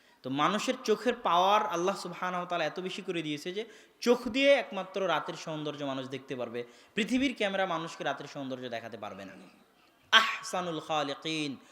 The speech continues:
সর্বশ্রেষ্ঠ সৃষ্টিকর্তা। তাহলে সৃষ্টিকর্তা উনি, সৃষ্টি করেছেন উনি, দুনিয়া পরিচালনা করেন উনি, রিজিকের দায়িত্ব তার।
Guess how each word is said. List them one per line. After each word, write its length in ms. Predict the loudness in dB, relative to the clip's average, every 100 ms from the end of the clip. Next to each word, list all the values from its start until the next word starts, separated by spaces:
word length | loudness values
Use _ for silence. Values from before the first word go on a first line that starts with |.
| -20 -8
সর্বশ্রেষ্ঠ 720 | -2 -2 -2 -8 -10 -8 -10
সৃষ্টিকর্তা। 800 | -8 -10 -10 -8 -8 -8 -14 -14 _ -20 -20 -2
তাহলে 260 | 2 4 2
সৃষ্টিকর্তা 760 | -2 -4 -4 -6 -2 0 2
উনি, 320 | 2 2 -4 -6 -12 -8
সৃষ্টি 420 | -2 -2 -2 -2
করেছেন 420 | 2 2 2 -6
উনি, 280 | -4 -6 -8 -12 -16 -2
দুনিয়া 360 | 4 6 6
পরিচালনা 580 | 6 2 4 2 4 2
করেন 360 | 2 2 2 -2
উনি, 220 | -4 -6 -12 -6
রিজিকের 520 | -2 0 4 6 8
দায়িত্ব 440 | 8 8 4 6 10 12 10 6 -2 -12 -16 -20 -4
তার। 200 | 0 0